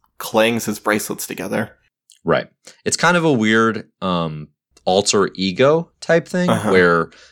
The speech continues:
Speaker 2: you know, generally, like, we've seen, you know, Peter Parker is Spider-Man, but he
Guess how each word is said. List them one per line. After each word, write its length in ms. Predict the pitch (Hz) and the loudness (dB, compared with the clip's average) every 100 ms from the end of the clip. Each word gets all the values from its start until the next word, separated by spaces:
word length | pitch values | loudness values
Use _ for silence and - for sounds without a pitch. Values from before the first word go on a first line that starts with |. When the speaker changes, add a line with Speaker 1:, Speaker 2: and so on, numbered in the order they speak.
| _ | _
Speaker 2:
you 140 | - - | -14 -12
know, 100 | - | -10
generally, 420 | 87 104 98 95 90 | -2 0 2 4 4
like, 180 | 85 | 2
we've 140 | 80 80 | 0 -2
seen, 280 | - 85 78 | -2 -4 -8
you 80 | 73 | -12
know, 120 | 69 | -16
Peter 220 | - 87 82 | -10 -8 -6
Parker 380 | - 80 - - | -6 -6 -6 -8
is 200 | 87 82 | -4 -2
Spider-Man, 680 | - 98 101 104 104 104 104 | 0 0 0 -2 -4 -6 -10
but 120 | - 71 | -12 -12
he 200 | 67 | -12